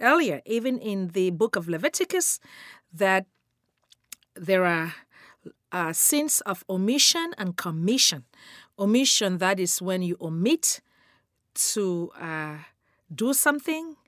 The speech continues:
which is in accordance with God's law, and commission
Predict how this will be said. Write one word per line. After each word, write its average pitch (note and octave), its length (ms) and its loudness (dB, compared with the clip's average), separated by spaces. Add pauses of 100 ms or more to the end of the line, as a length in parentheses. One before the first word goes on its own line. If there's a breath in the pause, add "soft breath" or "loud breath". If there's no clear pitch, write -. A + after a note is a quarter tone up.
(400 soft breath)
which F#3+ 360 -4
is - 600 -6 (340)
in F3 140 -4
accordance G3+ 500 -4
with E3 180 -8
God's E3 300 -4
law, G#3 380 -2 (280 soft breath)
and E3 200 -10
commission D4 680 0